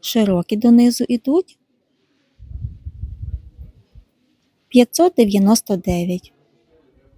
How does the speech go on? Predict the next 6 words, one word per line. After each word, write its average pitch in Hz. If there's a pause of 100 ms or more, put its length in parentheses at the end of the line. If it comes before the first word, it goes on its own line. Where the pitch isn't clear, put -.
(1200)
Світшоп 294
на 214
флісі 302
чотириста 233
п'ятдесят 190
дев'ять. 175